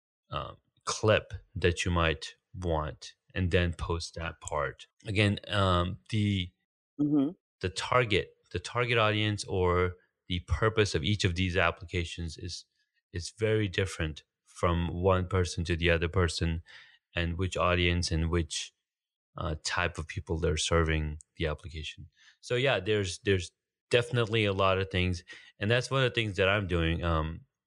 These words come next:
Speaker 1: I took the thirty-day challenge, thirty days of video challenge, which I started over sixty days ago, and <laughs> I still haven't finished because
Speaker 2: Okay.
Speaker 1: there's so many things, right? I've, I've, so far I've done, like, twelve videos, and I'm working on more of the videos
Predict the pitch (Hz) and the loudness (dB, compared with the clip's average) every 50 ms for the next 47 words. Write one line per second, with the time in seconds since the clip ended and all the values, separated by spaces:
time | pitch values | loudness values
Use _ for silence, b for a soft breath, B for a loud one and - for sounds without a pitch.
0 | _ - 104 95 - 120 101 - - 87 - 110 107 107 110 110 101 107 104 104 | _ -6 -4 0 0 0 0 0 -2 -2 2 2 2 2 2 0 0 0 0 0
1 | - - 95 90 90 92 90 87 82 - - - _ _ _ _ _ _ _ _ | -2 -2 -2 0 0 0 -2 -4 -6 -10 -14 -20 _ _ _ _ _ _ _ _
2 | _ - 120 123 117 110 117 113 110 98 104 87 98 101 92 101 98 98 95 - | _ -2 -2 -2 0 2 2 2 2 2 0 -2 -2 0 2 2 2 2 2 2
3 | 104 87 87 90 90 87 85 - - 101 104 92 - - - - 90 90 - - | 2 2 2 2 2 2 0 -2 -6 -8 -8 -8 -10 -8 -6 -2 -2 -2 0 0
4 | - 87 85 87 87 - - - - 98 95 87 85 90 85 - - - 82 - | 2 2 2 2 2 0 -4 -4 0 0 0 2 2 0 -2 -2 -4 -6 -8 -6
5 | - - 82 82 85 85 80 80 76 71 80 76 78 78 78 - _ - 107 104 | -4 -2 0 2 2 2 0 -2 -2 -2 -2 -2 -2 -4 -6 -10 _ -2 0 0
6 | 104 101 92 90 107 90 - 95 85 - - - - - - - 101 - - - | 2 0 0 0 2 2 2 2 0 -2 -6 -14 -20 -12 -6 -4 -4 -2 0 2
7 | 123 107 - 135 120 113 104 95 - 117 110 104 95 - - - - - 107 101 | 2 4 4 2 2 2 -2 -2 0 0 0 0 0 -2 -6 -6 0 2 4 4
8 | 92 - - - _ _ - - 156 - 160 143 165 - - _ - 107 104 - | 4 0 -4 -12 _ _ 0 0 2 4 4 2 2 -2 -8 _ 0 0 0 0
9 | - - 98 92 98 98 101 104 - 170 170 139 98 82 - - 92 90 87 - | 0 0 2 2 2 0 0 0 0 0 2 2 0 -2 -2 0 2 2 2 2
10 | - 95 87 85 - - - 95 87 85 - - - - 131 123 - 131 117 113 | 0 -2 -2 -4 -4 -2 0 2 2 0 -2 -4 -4 -2 -2 0 2 2 2 2
11 | 98 92 107 98 95 95 95 95 92 87 82 - - - - 110 104 92 85 90 | 2 0 0 0 0 0 -2 0 0 0 0 0 -2 -2 0 0 0 0 0 0
12 | 80 85 85 82 82 82 80 - - _ - 95 95 92 101 110 107 - 110 98 | 0 2 2 2 2 0 -2 -6 -10 _ -2 -2 0 2 2 2 2 2 2 2
13 | 95 92 92 90 90 90 92 92 90 90 82 87 76 85 85 82 82 80 80 82 | 2 2 2 0 2 2 2 2 2 2 0 -2 -2 0 0 2 2 2 2 2
14 | 80 - - | 0 -4 -10